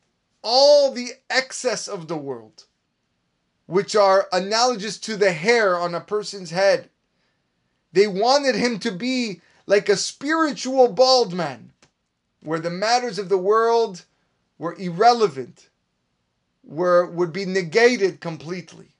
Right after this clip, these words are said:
That was their intent, because they saw, they foresaw what was going to be. But that noble intent failed,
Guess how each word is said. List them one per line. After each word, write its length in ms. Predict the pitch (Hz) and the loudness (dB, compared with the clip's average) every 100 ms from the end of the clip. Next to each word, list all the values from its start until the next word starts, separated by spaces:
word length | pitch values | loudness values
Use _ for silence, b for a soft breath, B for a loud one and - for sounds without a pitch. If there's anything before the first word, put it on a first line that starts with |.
| _ _ _ _ _ _ _ _ | _ _ _ _ _ _ _ _
That 340 | 135 233 269 | -6 -2 -2
was 160 | 277 190 | -2 -4
their 180 | 262 247 | 0 0
intent, 600 | 220 269 254 220 - - | 0 0 2 0 -4 -14
because 360 | 175 - 214 180 | -10 -4 -4 -2
they 120 | 202 | -4
saw, 540 | - 285 285 285 233 - _ _ _ _ _ | -2 0 2 4 0 -4 _ _ _ _ _
they 140 | - 196 | -6 -6
foresaw 680 | - 220 202 - 269 277 254 | -4 -2 -2 -2 -2 0 0
what 160 | 247 | 0
was 140 | 233 185 | -2 -2
going 260 | 262 254 | -4 -2
to 100 | 233 | -6
be. 400 | 226 277 226 - _ _ _ _ _ _ _ _ _ _ _ | -8 -6 -8 -10 _ _ _ _ _ _ _ _ _ _ _
But 180 | - 156 | -12 -2
that 220 | 202 214 | 2 2
noble 380 | 190 208 190 180 | 2 0 0 -2
intent 380 | 175 160 196 190 | -4 -2 -2 -2
failed, 500 | 143 214 202 - _ | -8 -4 -4 -4 _